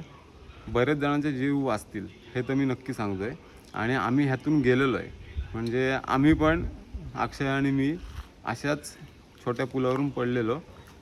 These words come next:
आम्ही वाचलो पण नसतो, देवाच्या कृपेने वाचलो, हेल्मेटमुळे वाचलो. हां, तर असंच काही प्रसंग होऊ शकतो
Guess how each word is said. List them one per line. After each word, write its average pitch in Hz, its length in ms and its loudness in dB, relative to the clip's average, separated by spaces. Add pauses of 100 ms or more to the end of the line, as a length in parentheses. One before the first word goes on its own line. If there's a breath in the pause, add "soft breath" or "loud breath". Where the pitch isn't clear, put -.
आम्ही 120 240 0
वाचलो 135 380 2
पण 139 160 0
नसतो, 113 280 -2
देवाच्या 117 340 -2
कृपेने 123 320 0
वाचलो, 120 380 -2
हेल्मेटमुळे 123 680 -2
वाचलो. 107 340 -2 (440)
हां, 131 140 0 (420)
तर 117 100 -2
असंच 123 380 -4
काही 135 140 0
प्रसंग 131 380 0
होऊ 135 240 2
शकतो 123 460 -4